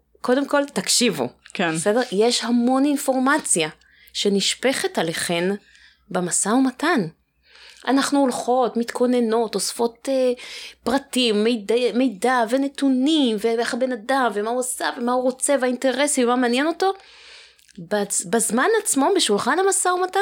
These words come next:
Speaker 1: כשהבן אדם עצמו שופך עלינו אינפורמציה,
Speaker 2: כן, לא נותנים לו לדבר.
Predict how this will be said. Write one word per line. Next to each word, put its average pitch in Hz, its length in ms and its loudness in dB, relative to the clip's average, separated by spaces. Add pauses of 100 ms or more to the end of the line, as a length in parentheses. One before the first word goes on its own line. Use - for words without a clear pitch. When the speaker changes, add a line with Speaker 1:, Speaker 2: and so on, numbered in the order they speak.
(120)
Speaker 1:
כשהבן 208 400 -2
אדם 202 340 -2
עצמו 320 440 0
שופך - 640 -2
עלינו 440 320 2
אינפורמציה, 247 680 0
Speaker 2:
כן, 427 60 2
לא 208 40 0
נותנים 208 220 0
לו 202 160 2
לדבר. 185 240 0